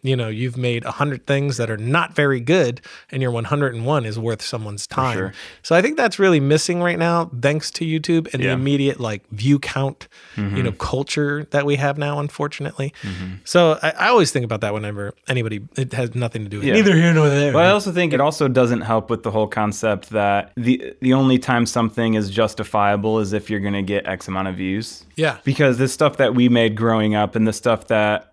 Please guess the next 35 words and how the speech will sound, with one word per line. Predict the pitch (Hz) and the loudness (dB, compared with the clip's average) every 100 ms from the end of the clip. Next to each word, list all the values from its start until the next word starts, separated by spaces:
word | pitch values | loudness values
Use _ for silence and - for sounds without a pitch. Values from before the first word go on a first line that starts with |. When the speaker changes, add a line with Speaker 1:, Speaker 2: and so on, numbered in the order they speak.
| _ | _
Speaker 2:
I | 120 | 2
mean, | 127 127 | 6 6
there's | 131 | 6
also | 123 120 131 117 | 4 2 2 -2
plenty | - 120 113 | 0 0 -2
of | |
stuff | - 117 101 | 0 -2 0
now | 107 110 117 110 107 | 0 2 2 0 0
that | 107 92 | 0 -2
it's | 104 | -2
just | 120 110 | -2 0
never, | 107 110 117 | 2 2 2
it | 107 110 107 | 0 -2 0
doesn't | 127 117 110 | 0 2 -2
get | 110 113 | -2 -2
views, | 104 107 113 101 104 104 - _ | -2 -2 0 2 -2 -4 -12 _
but | 131 120 | 2 2
it's | - | -2
the | 101 | -4
process | 123 113 131 113 | 0 0 2 -2
of | 110 | -2
making | 104 107 110 | 0 0 4
Speaker 1:
Totally. | 262 214 113 | 4 4 2
Speaker 2:
it | |
and, | 113 | 0
like, | 113 110 | 0 -2
learning | 117 143 156 120 | 0 2 2 0
something. | - 104 98 107 | -2 -6 -4 -2
Like, | 107 127 | 0 2
I | 147 | 2
did | 156 151 | 2 2
this | 139 - | 4 4
Speaker 1:
Yeah. | |
Speaker 2:
little | 143 139 - | 4 4 4
archival | 123 123 135 123 123 120 | 2 2 0 2 2 0